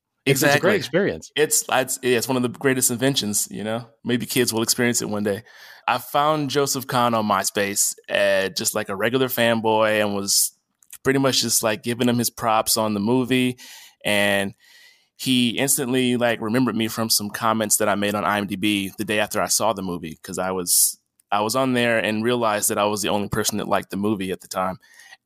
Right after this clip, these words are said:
Speaker 2: And I was kinda just telling everybody off, like, "You don't understand how awesome this is. This is the best thing," you know?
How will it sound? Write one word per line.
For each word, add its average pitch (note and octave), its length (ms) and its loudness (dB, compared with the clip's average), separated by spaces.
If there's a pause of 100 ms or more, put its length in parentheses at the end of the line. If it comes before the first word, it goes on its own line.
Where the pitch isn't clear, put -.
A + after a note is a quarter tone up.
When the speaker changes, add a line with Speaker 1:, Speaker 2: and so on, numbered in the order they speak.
Speaker 2:
And F#2 460 -2 (320)
I F2+ 120 2
was G2+ 200 0
kinda G#2 260 -2
just - 280 -6
telling G#2+ 260 0
everybody G2+ 380 0
off, G2 300 -2
like, G2 120 -8
"You C#3 60 -4
don't C3+ 100 -2
understand B2 360 -2
how A#2 100 -2
awesome A#2+ 300 -2
this A2+ 160 -2
is. A2 180 -2
This A#2 120 -6
is A#2 60 -8
the A2 80 -10
best A#2 220 0
thing," A#2 180 -2
you G#2+ 120 0
know? G2 160 2